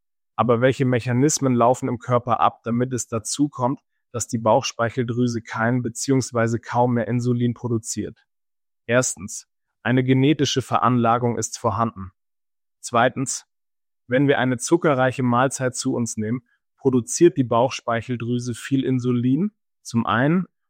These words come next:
um uns vor zu hohen Blutzuckerwerten zu schützen, denn hohe Zuckermengen im Blut schädigen unser Herz-Kreislauf-System.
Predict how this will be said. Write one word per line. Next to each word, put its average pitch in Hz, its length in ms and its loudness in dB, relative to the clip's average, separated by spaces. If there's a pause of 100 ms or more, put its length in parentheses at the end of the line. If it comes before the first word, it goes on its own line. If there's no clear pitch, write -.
(140)
um 147 160 2
uns 139 200 -2
vor 135 220 0
zu 127 200 -4
hohen 135 240 2
Blutzuckerwerten 120 920 0
zu - 120 -12
schützen, 127 480 -4
denn 113 200 0
hohe 135 260 2
Zuckermengen 127 680 0
im 117 140 -2
Blut 135 320 -2
schädigen 127 500 0
unser 117 240 -2
Herz-Kreislauf-System. 110 1400 -6